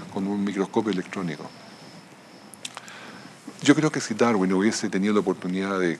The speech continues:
conocer esto, no habría sido tan aventurado de negar a Dios al final. El veinticuatro de noviembre de mil ochocientos cincuenta y nueve, Darwin publicó El origen de las especies, después de casi,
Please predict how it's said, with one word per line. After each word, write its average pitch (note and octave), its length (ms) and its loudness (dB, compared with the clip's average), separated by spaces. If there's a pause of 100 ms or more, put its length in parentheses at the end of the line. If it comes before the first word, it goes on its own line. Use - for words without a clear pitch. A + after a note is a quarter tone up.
(120)
conocer F#2+ 420 2
esto, A2 400 -2 (200)
no A#2 120 6
habría A2 320 4
sido G2+ 440 -2 (440)
tan A2 160 4
aventurado G2+ 720 4
de F#2 220 2 (300)
negar G2 320 2
a F2+ 100 4
Dios G#2 320 4 (100)
al D#2+ 100 -6
final. E2 320 -4 (2000)
El A#2 100 6
veinticuatro C3+ 500 8
de C3+ 60 4
noviembre A2+ 360 6
de F#2 40 4
mil A2 240 2
ochocientos A#2 500 0
cincuenta F2+ 380 0
y - 20 0
nueve, G2+ 420 2 (580)
Darwin A#2+ 300 8
publicó G2+ 460 2
El A2 80 2
origen G#2 320 2
de G#2 60 -2
las F#2+ 120 -6
especies, - 520 -4 (180)
después G#2+ 360 2
de G2+ 100 0
casi, G2 440 -2